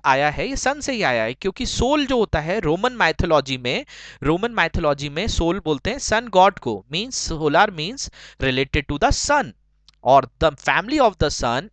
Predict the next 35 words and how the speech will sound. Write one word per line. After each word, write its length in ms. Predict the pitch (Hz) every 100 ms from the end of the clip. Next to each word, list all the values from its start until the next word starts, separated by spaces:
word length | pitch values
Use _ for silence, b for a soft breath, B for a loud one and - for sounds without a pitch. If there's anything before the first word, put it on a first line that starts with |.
| 143
is 180 | 139 -
therefore 380 | 147 - 156 156 127
called 360 | 131 175 285 -
solar 340 | 151 123 139 -
system। 520 | 294 - 139 101 _ B B B _
तो 60 | 175
यहाँ 280 | 139 156 226
पे 60 | 220
आपको 260 | 180 - 175
जो 140 | 147
वर्ड 280 | 120 156 233
मिला 180 | 220 226
है 120 | 220
सोलार, 460 | 220 180 160 170 262 B B
वो 80 | 151
कहाँ 260 | 147 143 190
से 120 | 214
मिला 240 | 208 208
है, 120 | 208 277
सोल 360 | - 190 208
वर्ड 220 | 196 196
से 120 | - 214
मिला 240 | 208 214
है, 180 | 214 277 B B -
और 120 | 131
सोल 320 | - 254 302
को 160 | - 170
रोमन 340 | 147 185 285
माइथोलॉजी 560 | 196 147 143 123 117 117
में 140 | 180
सन 320 | - - 123 127
गॉड 260 | 123 117 -
कहा 220 | 131 185
जाता 320 | 185 190 196
है, 180 | 196